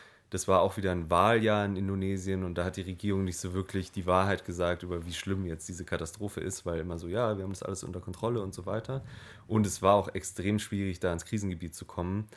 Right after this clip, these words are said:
äh, weil die das alle nicht wollten, dass da ausländische Hilfsorganisationen einreisen und haben uns auch alles Mögliche angedroht, äh, uns da einzusperren oder rauszuschmeißen oder was auch immer.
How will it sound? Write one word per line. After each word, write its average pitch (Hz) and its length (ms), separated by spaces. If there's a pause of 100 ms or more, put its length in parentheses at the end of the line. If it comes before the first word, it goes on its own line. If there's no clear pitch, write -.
(400)
äh, 104 80 (340)
weil 90 120
die 90 120
das 87 180
alle 90 180
nicht 90 220
wollten, 95 300
dass 82 160
da 78 120
ausländische 87 540
Hilfsorganisationen 85 880
einreisen 95 680 (400)
und 95 240
haben 92 160
uns 90 160
auch - 100
alles 82 240
Mögliche 87 340
angedroht, 85 680
äh, 87 520
uns 90 200
da 80 100
einzusperren 87 760
oder 85 160
rauszuschmeißen 85 840
oder 87 180
was 87 180
auch - 100
immer. 95 340